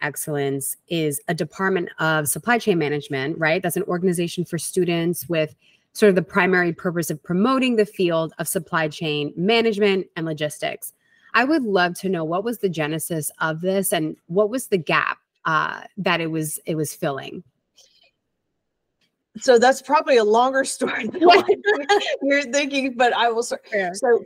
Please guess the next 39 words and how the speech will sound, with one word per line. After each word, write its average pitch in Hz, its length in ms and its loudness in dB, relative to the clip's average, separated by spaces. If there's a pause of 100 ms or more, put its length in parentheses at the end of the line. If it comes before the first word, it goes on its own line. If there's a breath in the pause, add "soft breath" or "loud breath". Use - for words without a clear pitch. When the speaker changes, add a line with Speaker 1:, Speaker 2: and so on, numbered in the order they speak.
Speaker 2:
for 247 140 0
me 277 300 -4
personally, 180 840 -4
I 196 220 2
Speaker 1:
Mm-hmm. 165 100 -4
Speaker 2:
felt 180 320 2
when 190 140 0
I 175 120 -4
was, 180 460 -2 (100)
um, 170 400 -4 (300)
so 226 160 0
I 403 80 4
guess 269 200 0
I 214 60 2
should 196 200 -4
start 170 200 -2
with 180 120 -2
saying 175 260 -4
my 185 180 0
time 190 280 -2
in 170 100 -10
industry, 190 680 -2 (720 soft breath)
I 190 360 2
generally 196 460 2
had 170 520 0
m-, 175 220 -14
male 180 320 0
bosses, 175 540 0
and 175 200 -6
I 185 240 0
was 180 300 0
very 180 340 -2
fortunate 185 640 -2 (380 soft breath)
to 190 100 -2
have 180 420 0
some 180 360 -2
men 180 300 -2
that 180 120 2
were 180 380 -2